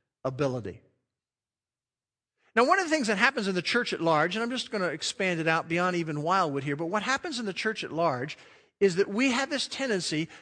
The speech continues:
as followers of Jesus to get hung up on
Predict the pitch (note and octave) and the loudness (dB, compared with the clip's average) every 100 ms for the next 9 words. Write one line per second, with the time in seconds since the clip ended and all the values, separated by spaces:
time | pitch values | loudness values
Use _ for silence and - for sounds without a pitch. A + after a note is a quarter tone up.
0 | - F3+ F3 - C4 D4 C#4 A3+ D3 D3+ | -2 -2 -2 -2 0 0 0 -4 -2 -2
1 | C3+ C#3+ E3+ G3+ G#3 F3+ - - D4 C4+ | -2 -4 -6 -6 -4 -4 -4 -2 -2 0
2 | F#3 F#3+ F#3+ - E3+ D#3+ E3 | 2 2 0 -6 -2 0 -2